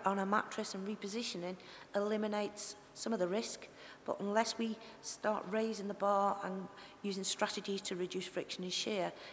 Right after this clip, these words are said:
in my, um, opinion, we can't argue a pressure ulcer wa-, was unavoidable. So there is some connotations for that. The staff education and training will have impacted as well, obviously, because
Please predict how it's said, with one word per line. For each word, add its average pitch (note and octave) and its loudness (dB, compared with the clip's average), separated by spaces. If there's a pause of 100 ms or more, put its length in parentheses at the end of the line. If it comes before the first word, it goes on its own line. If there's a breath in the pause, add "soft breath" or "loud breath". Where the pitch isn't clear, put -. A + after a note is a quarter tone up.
in F#3 -4
my, G3 0 (500 loud breath)
um, D#3+ 0 (100)
opinion, F3+ -4 (100)
we F#3 -4
can't - -2
argue F#3 0
a F3+ 2
pressure F#3 -2
ulcer F3+ -2
wa-, F3 -4 (260 loud breath)
was - -6
unavoidable. F3+ 0 (180 loud breath)
So - -4
there F#3+ 0
is G3+ 0
some G3+ -2
connotations F#3+ -2
for - -4
that. F3 2 (1300 loud breath)
The - -4
staff C#4 10
education A#3+ 4
and A3 2
training A3 2 (120)
will G#3 0
have G#3 -2
impacted G#3 -2
as F#3+ -4
well, G#3+ 6 (180)
obviously, G#3+ 2
because G#3 0